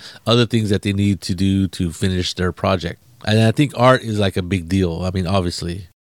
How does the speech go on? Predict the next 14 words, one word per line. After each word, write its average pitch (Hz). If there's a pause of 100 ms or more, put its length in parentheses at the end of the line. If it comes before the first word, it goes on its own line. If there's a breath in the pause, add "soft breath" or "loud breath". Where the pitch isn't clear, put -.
(140)
they 113
want 110
a 104
book 95
that 98
ma-, 98
looks 101
nice. 92
Otherwise, 107
they'll 95
probably 95
just -
self-publish 92
and 87